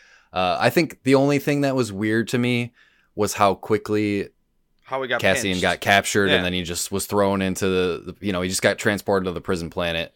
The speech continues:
Speaker 1: right away. Like, that was the only thing that bothered me a little bit about that whole sequence.
Speaker 2: If
Speaker 1: Like,
Speaker 2: they could have found a better way to get him to prison, it would have been better.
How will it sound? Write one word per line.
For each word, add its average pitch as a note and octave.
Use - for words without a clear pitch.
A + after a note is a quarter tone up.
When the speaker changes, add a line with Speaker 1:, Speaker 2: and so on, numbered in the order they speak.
Speaker 1:
right F2
away. D2
Like, E2
that D#3+
was D#3
the C3+
only A#2
thing G2
that F2
bothered D#2
me D2+
a D2
little C#2+
bit D2+
about D2
that C2+
whole C#2+
sequence. -
Speaker 2:
If C#3+
Speaker 1:
Like, C3+
Speaker 2:
they F3+
could F#3
have C#3
found D3
a B2
better B2
way A#2+
to A#2+
get A#2
him G#2
to B2+
prison, F2+
it -
would F2+
have E2+
been E2
better. E2+